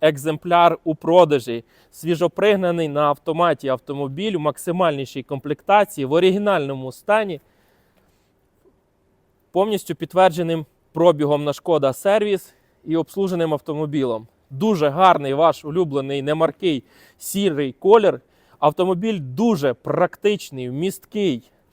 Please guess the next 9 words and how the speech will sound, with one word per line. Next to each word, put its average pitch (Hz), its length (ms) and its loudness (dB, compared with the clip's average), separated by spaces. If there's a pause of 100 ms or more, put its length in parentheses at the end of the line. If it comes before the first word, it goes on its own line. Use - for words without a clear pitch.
(720)
дуже, 185 480 4
е, 151 400 6 (500)
маневрений 180 680 2
і 202 320 -4
в-, - 120 -12 (460)
водночас 185 640 0
в 156 40 -8
реальному 170 520 -2
житті 202 460 -8